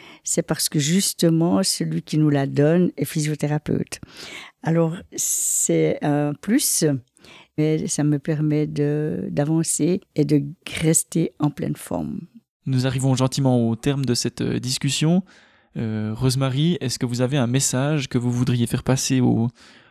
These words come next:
Speaker 2: aux personnes qui écouteront ce podcast, euh, sur les activités physiques et les rhumatismes ?
Speaker 1: J'aimerais dire à toute personne qu'il faut garder des liens sociaux. C'est très important. Et puis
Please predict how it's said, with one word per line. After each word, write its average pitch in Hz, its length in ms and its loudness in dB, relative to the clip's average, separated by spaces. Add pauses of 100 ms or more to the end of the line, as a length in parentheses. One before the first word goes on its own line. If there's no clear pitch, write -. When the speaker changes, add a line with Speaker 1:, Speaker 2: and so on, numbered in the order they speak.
(120)
Speaker 2:
aux 123 80 -4
personnes 135 500 -2
qui 127 220 -4
écouteront 135 440 -2
ce 127 120 0
podcast, 139 640 0
euh, 120 240 0
sur 123 160 -2
les 127 140 2
activités 131 420 -2
physiques 127 420 -4
et 117 40 0
les 117 100 0
rhumatismes ? 120 600 -2 (600)
Speaker 1:
J'aimerais 160 380 2
dire 156 280 -2
à 143 160 -4
toute - 220 -10
personne 277 560 2 (120)
qu'il 170 460 -6
faut - 320 -6
garder 180 380 2
des 170 140 0
liens 170 200 2
sociaux. - 420 -2 (480)
C'est - 160 -16
très 160 220 0
important. 156 500 -4 (840)
Et 160 100 2
puis 160 260 -6